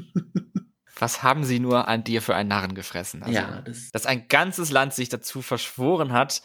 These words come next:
Speaker 1: dir beim E S C immer blöde Beiträge zu liefern. Also
Speaker 2: Ich nehm's mittlerweile auch persönlich, also es <laughs>
Speaker 1: Wobei ich den Anfang spannend finde. Also den Anfang finde ich irgendwie gut.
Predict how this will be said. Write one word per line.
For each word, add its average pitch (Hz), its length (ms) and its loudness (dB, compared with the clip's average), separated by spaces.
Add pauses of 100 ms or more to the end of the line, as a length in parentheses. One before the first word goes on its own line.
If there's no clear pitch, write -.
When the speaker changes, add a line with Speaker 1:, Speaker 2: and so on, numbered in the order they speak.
Speaker 1:
dir 147 160 4
beim 139 160 4
E 131 140 0
S - 220 -2
C 131 260 2
immer 127 280 0
blöde 120 400 0
Beiträge 107 460 0
zu - 160 -10
liefern. 101 460 -4 (100)
Also 98 300 -4 (560)
Speaker 2:
Ich 123 160 -2
nehm's 135 240 2
mittlerweile 147 500 2
auch - 160 -2
persönlich, 123 800 4
also 117 240 2
es - 280 -6 (760)
<laughs> - 760 -4
Speaker 1:
Wobei 170 200 4
ich 220 80 -4
den 196 100 2
Anfang 190 300 2
spannend 101 280 -2
finde. - 320 -12
Also 120 140 -6
den 135 100 -4
Anfang 165 240 -2
finde 147 120 -6
ich 151 40 -8
irgendwie 143 160 -10
gut. 185 360 -6